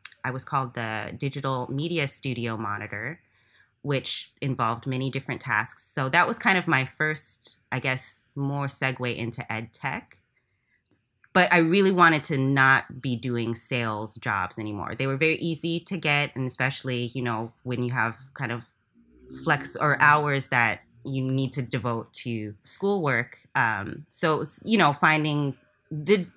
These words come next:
there's certain jobs that I wanted to have part-time, but it was only gonna be temporary,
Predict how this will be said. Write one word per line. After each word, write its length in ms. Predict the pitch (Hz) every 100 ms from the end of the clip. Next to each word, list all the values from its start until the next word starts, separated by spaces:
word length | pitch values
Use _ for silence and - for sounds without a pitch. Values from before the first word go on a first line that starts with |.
| -
there's 160 | 226
certain 180 | 220 233
jobs 220 | 226 196 175
that 80 |
I 60 | 160
wanted 220 | 151 147
to 60 | 143
have 200 | 143 135 -
part-time, 680 | 147 131 135 123 131 156 156 -
but 80 |
it 80 | 127
was 140 | 131 139
only 160 | 135
gonna 140 | 127 120
be 100 | 120
temporary, 640 | 113 107 104 98 98 -